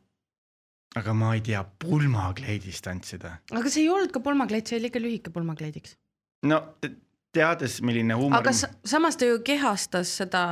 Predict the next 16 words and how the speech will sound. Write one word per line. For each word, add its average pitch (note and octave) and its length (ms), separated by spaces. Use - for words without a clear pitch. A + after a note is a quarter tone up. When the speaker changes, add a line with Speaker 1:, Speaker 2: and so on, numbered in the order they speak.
Speaker 2:
nii-öelda F#3+ 340
näitajat, G#3+ 540
tal F#3 160
oli F#3 120
see F3 140
kaelakee, F3 840
kõik, E3+ 360
et E3 220
võib-olla G3+ 400
see G#3 80
oligi G#3 320
võetud F#3+ 320
niimoodi, F3 240
et E3 160
tead, D#3+ 160
see F#3 120